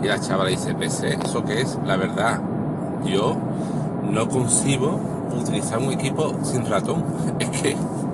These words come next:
por mucho que sea táctil, por mucho, hay ciertas tareas que de verdad es más cómodo el dedito,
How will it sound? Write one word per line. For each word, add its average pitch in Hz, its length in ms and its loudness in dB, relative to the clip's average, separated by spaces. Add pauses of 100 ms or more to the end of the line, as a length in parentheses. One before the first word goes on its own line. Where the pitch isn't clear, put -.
(540)
por 127 160 4
mucho 135 400 0
que 147 160 0
sea 131 260 0
táctil, 113 460 0
por 104 140 0
mucho, 117 400 0
hay 107 80 2
ciertas - 360 2
tareas 120 360 2
que - 200 2
de - 220 2
verdad 107 520 4
es 120 120 0
más 120 140 0
cómodo 120 500 4
el 107 140 2
dedito, 107 540 2